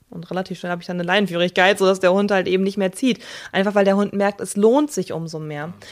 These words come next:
Und das können wir mit ganz vielen Dingen tun. Und wenn wir einfach mal schauen, was unser Hund den Tag über eigentlich alles so richtig macht, umso mehr werden wir merken, dass es für unseren Hund wirklich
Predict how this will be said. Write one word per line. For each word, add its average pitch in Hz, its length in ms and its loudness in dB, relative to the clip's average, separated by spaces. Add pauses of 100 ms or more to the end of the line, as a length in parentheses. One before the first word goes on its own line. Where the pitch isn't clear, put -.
(240)
Und 202 260 -2
das 208 140 -4
können 247 140 -2
wir 247 60 0
mit 240 140 -2
ganz 349 300 -2
vielen 302 400 -4
Dingen 269 280 -4
tun. 311 180 -6
Und 220 80 -2
wenn 208 160 -2
wir 214 120 -4
einfach 294 340 -6
mal 262 200 -4
schauen, 277 480 -4 (760)
was 226 260 0
unser 262 260 -4
Hund 247 120 -6
den 233 120 -4
Tag 240 360 -8
über 214 220 -4
eigentlich 226 280 -6
alles 214 200 -6
so 202 100 -4
richtig 240 420 -6
macht, 185 440 -6 (640)
umso 214 240 -2
mehr 220 480 0
werden 226 260 -2
wir 214 100 -4
merken, 202 540 -4
dass 202 160 -6
es 220 140 -10
für - 160 -10
unseren 208 380 -6
Hund 208 280 -8
wirklich 220 540 -4